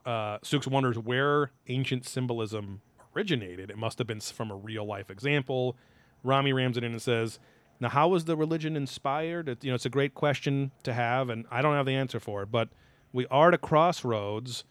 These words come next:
that is about to change the future of archaeology thanks to new technology. So just think of how much stuff is right under the sand, right there where we're sitting."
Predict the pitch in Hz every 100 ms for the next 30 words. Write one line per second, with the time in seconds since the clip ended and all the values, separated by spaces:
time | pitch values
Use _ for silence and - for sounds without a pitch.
0 | _ _ - 113 117 127 113 113 120 120
1 | - 135 131 113 110 139 143 - 98 87
2 | - 123 110 110 104 107 113 104 98 113
3 | 104 - 101 98 _ _ - 120 120 110
4 | - 113 110 101 87 85 - 104 98 _
5 | _ _ - 127 180 202 196 185 190 160
6 | - 190 143 107 113 123 139 139 139 120
7 | - 139 120 101 113 151 160 143 160 113
8 | 98 95 95 - 156 120 95 98